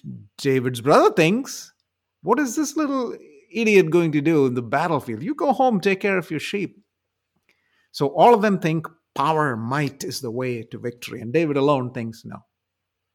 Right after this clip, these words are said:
that's not the way. It's because of God who is with me." Okay, now, th-, so you got the thrust of the text. Now the question is, what do I do with it? Now that's where you start thinking of application. What can I practically do to inculcate this truth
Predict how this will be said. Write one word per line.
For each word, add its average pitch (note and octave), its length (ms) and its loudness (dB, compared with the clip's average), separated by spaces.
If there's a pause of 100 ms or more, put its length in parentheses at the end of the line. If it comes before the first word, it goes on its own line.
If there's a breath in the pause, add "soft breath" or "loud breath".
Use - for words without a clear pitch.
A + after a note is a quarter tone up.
(380)
that's - 220 -12
not A2 140 -10
the F2+ 80 -18
way. - 100 -20 (640)
It's - 140 -20
because A#2 380 -8
of G#2 100 -16
God A2 260 -4
who G#2+ 140 -10
is G2 120 -14
with G2 220 -14
me." G#2 100 -20 (840)
Okay, D#3 200 2
now, D3+ 340 6
th-, E3+ 160 -2
so G3 100 0
you F#3+ 100 2
got C#4 220 -2
the D#3 80 -2
thrust G#3 320 -2
of D3 80 -4
the C3 60 -2
text. - 280 -4
Now E3 160 0
the D#3 60 0
question D#3 280 -2
is, A#2+ 40 -6
what G3+ 160 2
do C#4 100 0
I E3 60 2
do C4 180 -2
with D#4+ 160 -2
it? - 140 -20 (920)
Now A#2+ 180 -12
that's D#3+ 220 -4
where E3+ 120 2
you C3 40 0
start C3 280 -2
thinking C3 160 -6
of A2 100 -8
application. A2 480 -12
What F#3+ 160 -6
can C#4 140 -4
I A3+ 80 0
practically F3+ 760 -4
do D#3+ 540 -4 (100)
to C3+ 240 -8
inculcate D3 1000 -6
this B2 300 -10
truth B2 420 -12